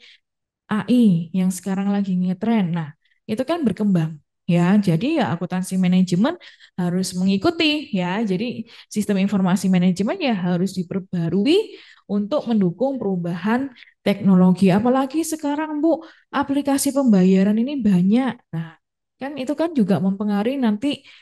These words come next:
bagaimana kita membuat laporan. Jangan sampai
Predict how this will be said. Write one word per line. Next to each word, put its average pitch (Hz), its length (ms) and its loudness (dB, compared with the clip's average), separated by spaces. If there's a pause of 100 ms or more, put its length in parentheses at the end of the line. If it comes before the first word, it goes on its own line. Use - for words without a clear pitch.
bagaimana 175 480 4
kita 240 240 -4
membuat 208 320 2
laporan. 208 480 2
Jangan 180 320 2
sampai 214 360 -4